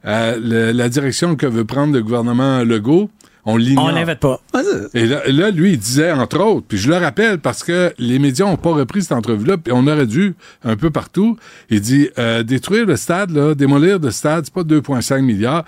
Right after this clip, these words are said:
Speaker 1: Il dit, « Moi, ça se fait pour cinq cents millions. Puis on ramasse la toile aussi avec. »
Speaker 2: Ouais, mais,
Speaker 1: Il
Speaker 2: mais,
Speaker 1: veut
Speaker 2: mais,
Speaker 1: pas,
Speaker 2: mais
Speaker 1: il
Speaker 2: juste,
Speaker 1: veut, il veut
Speaker 2: si
Speaker 1: pas
Speaker 2: tu
Speaker 1: la
Speaker 2: regardes
Speaker 1: détruire,
Speaker 2: l'entreprise
Speaker 1: là, mais
Speaker 2: qui a démoli le pont Champlain, là,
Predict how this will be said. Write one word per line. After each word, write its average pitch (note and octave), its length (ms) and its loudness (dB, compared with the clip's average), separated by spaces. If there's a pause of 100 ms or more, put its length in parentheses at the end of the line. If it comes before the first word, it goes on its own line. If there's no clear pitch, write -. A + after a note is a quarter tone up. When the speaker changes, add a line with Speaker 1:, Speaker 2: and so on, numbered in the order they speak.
(240)
Speaker 1:
Il A2 60 -2
dit, « G#2+ 120 -2
Moi, D#3+ 120 4
ça B2 180 0
se - 100 -8
fait D#3+ 120 0
pour B2+ 160 -4
cinq E3+ 220 -2
cents D3 180 -2
millions. F2+ 300 -4 (420)
Puis C3+ 160 0
on A#2+ 120 0
ramasse C3 680 -2
la A#2 200 -2
toile C#3+ 340 0
aussi C3 280 0
avec. » G#2 280 -4 (500)
Speaker 2:
Ouais, G#3 220 0
mais, A2+ 100 -6
Speaker 1:
Il A2 100 2
Speaker 2:
mais, A#2 60 2
Speaker 1:
veut D3+ 60 2
Speaker 2:
mais, B2+ 100 0
Speaker 1:
pas, - 80 0
Speaker 2:
mais B2+ 100 0
Speaker 1:
il C3 60 0
Speaker 2:
juste, D3 240 0 (140)
Speaker 1:
veut, C#3 60 -2
il A#2 60 2
veut A2+ 100 0
Speaker 2:
si E3 60 -4
Speaker 1:
pas F3 80 -4
Speaker 2:
tu G#3 60 -2
Speaker 1:
la F#3+ 60 0
Speaker 2:
regardes - 320 -4
Speaker 1:
détruire, F#3+ 140 -4 (100)
Speaker 2:
l'entreprise F#3 260 -2
Speaker 1:
là, G#3 80 0
mais - 40 -4
Speaker 2:
qui E3+ 80 0
a C#3+ 60 0
démoli C#3+ 460 2
le C#3 160 2
pont D#3 400 0
Champlain, C#3 680 0
là, B2+ 280 -4